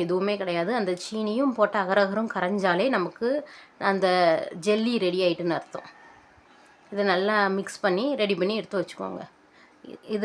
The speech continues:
ரெடி ஆயிட்டு இருக்கும்போதே நம்ம இந்த நொங்கு, இளநீ வாங்கியிருப்போம் பாருங்க, சாரி, இளநீ வாங்கியிருப்போம்ல, அந்த இளநீல உள்ள வழுக்கு இருக்கு பாருங்க, அதை நல்லா சின்ன சின்னதா கட் பண்ணி எடுத்துக்கோங்க. அந்த இளநியை நம்ம இப்போ காய்ச்சி ரெடி பண்ணி வச்சுருக்கோம்ல, அடுப்பை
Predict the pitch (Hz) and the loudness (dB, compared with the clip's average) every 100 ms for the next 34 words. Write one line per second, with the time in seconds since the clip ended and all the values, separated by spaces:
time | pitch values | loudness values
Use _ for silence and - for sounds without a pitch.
0 | 202 202 240 226 196 185 190 185 254 240 | 0 2 2 0 -4 -4 -2 0 0 0
1 | 220 208 202 208 220 226 180 185 226 247 | 0 0 0 0 -2 0 0 4 4 4
2 | 208 190 170 180 170 165 208 185 - 226 | 0 0 -4 -4 -2 -2 -4 -14 -14 -20
3 | - 190 180 170 151 190 202 226 233 190 | -12 -2 0 0 -2 0 2 2 0 0
4 | 185 196 196 220 - - - - 202 202 | -2 -4 -2 -2 -4 -14 -12 -4 2 4
5 | 202 233 226 214 196 196 226 226 170 170 | 4 4 4 6 6 4 4 0 0 -4
6 | 175 175 185 185 185 202 214 214 202 185 | -2 0 0 2 0 0 -4 -6 -4 -4
7 | 202 202 - 185 180 160 165 170 175 240 | 0 -2 0 -2 -2 -4 -4 -2 -2 -6
8 | - - - - _ _ - - _ - | -8 -18 -20 -20 _ _ -20 -20 _ -20
9 | - 226 220 202 196 214 240 208 226 311 | 2 4 8 8 10 8 8 2 2 2
10 | - 214 214 214 202 208 208 208 214 202 | 0 0 0 0 0 4 4 6 2 2
11 | 208 214 208 208 196 185 214 233 | 0 -2 0 2 6 8 6 8